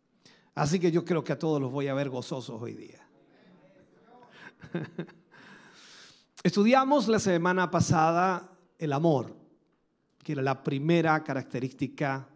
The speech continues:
del fruto del Espíritu. Hoy vamos a estudiar la segunda característica, que es el gozo, el gozo.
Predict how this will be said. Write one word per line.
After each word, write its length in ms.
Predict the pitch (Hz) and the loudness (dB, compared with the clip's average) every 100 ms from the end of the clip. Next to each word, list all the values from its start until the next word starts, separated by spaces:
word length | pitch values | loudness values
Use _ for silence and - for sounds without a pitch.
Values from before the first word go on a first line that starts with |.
| _ _ _ _ _ _ | _ _ _ _ _ _
del 320 | 123 131 120 | -6 -2 -2
fruto 400 | 117 156 147 151 | -4 -4 -2 -2
del 140 | 127 123 | -4 -6
Espíritu. 560 | - - 143 117 - - _ _ _ _ - _ _ _ _ | -6 -2 -2 -4 -12 -20 _ _ _ _ -20 _ _ _ _
Hoy 340 | - 233 277 285 170 | 2 4 4 0 -6
vamos 320 | 135 160 170 185 | -4 -2 -2 -2
a 20 | |
estudiar 680 | 185 - 226 233 247 190 202 | -4 -4 -6 -2 0 0 0
la 120 | 156 | -4
segunda 420 | 147 147 208 196 | -4 -2 -2 -2
característica, 1040 | 131 135 120 - 120 107 - 131 175 202 - _ _ _ _ _ _ _ - | -4 -6 -8 -10 -10 -10 -10 -6 -4 -6 -14 _ _ _ _ _ _ _ -4
que 160 | 156 | 0
es 340 | 165 - - - _ _ _ _ _ _ _ - | 0 -2 -10 -16 _ _ _ _ _ _ _ -4
el 120 | 190 | 0
gozo, 460 | 156 208 - - - _ _ _ _ _ _ _ _ - | 2 2 0 -14 -20 _ _ _ _ _ _ _ _ -4
el 200 | 156 135 | -2 -2
gozo. 680 | 135 180 - - - - | 2 2 2 -10 -16 -18